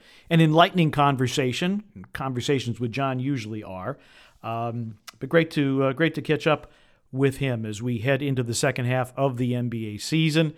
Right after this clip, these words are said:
Um, you're starting to see now more and more people being vaccinated. Um, you know, hopefully we're gonna get some more people in arenas. That'd be kinda cool. But, uh, you know, at, at this point,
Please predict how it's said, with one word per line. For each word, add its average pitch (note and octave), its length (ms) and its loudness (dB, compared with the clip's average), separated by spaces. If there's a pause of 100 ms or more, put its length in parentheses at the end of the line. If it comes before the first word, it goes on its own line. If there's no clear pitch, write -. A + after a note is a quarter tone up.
(420)
Um, G#2+ 580 -8 (180)
you're A#2 180 -8
starting C#3 460 0
to A2+ 60 -2
see D#3 300 2
now C#3+ 280 4
more C3+ 240 0
and B2 80 -2
more B2 100 -2
people C3+ 300 -4
being A#2+ 240 -4
vaccinated. C#3+ 880 2 (420)
Um, A2 560 -8
you G#2+ 280 -10
know, A#2+ 80 -6
hopefully C#3+ 320 0
we're C3 120 0
gonna C3 140 -2
get B2+ 160 -2
some B2+ 120 -4
more C3 220 0
people C#3+ 440 -2
in C#3+ 180 -2
arenas. C#3+ 520 4
That'd C#3 200 2
be C3 80 -2
kinda C3 300 -2
cool. C3+ 440 0 (320)
But, A#2+ 440 -4
uh, A#2 300 -4 (420)
you C3 80 -6
know, C3 80 0
at, B2+ 160 -2
at C#3 100 -4
this D#3 160 0
point, E3+ 380 2